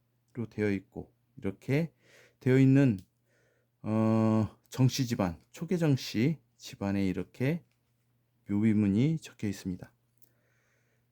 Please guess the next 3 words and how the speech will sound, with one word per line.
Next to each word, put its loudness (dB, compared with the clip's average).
단기 4
사천삼백구 2
년 4